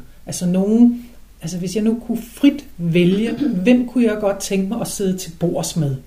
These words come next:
Man kunne sige, jamen det kunne, det kunne have været, jeg vil ikke nævne, hvem mine er, for jeg synes, folk selv skal finde ud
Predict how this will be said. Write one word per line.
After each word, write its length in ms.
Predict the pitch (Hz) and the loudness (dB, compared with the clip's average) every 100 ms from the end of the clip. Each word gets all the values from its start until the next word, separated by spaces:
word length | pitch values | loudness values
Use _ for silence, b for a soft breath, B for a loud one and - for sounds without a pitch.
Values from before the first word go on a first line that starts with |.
| - - | -18 -6
Man 100 | 175 | -6
kunne 100 | 156 | -4
sige, 120 | 165 | -4
jamen 180 | 160 151 | -4 -4
det 140 | 208 | -4
kunne, 260 | 214 196 185 | -2 -2 -2
det 100 | 185 | -4
kunne 280 | - 214 190 185 | -6 0 0 0
have 160 | 185 | 0
været, 280 | 170 165 170 | 2 2 0
jeg 80 | 175 | 0
vil 60 | 185 | -2
ikke 220 | 190 208 | -4 0
nævne, 240 | 185 196 196 | 2 2 2
hvem 160 | 190 | 0
mine 360 | 185 185 196 214 | 2 4 4 2
er, 80 | 180 | 0
for 60 | |
jeg 60 | 175 | -4
synes, 160 | 190 185 | -8 -8
folk 240 | 170 240 | -8 -8
selv 160 | - - | -10 -12
skal 140 | 165 | -14
finde 220 | - 170 | -10 -8
ud 120 | 160 | -8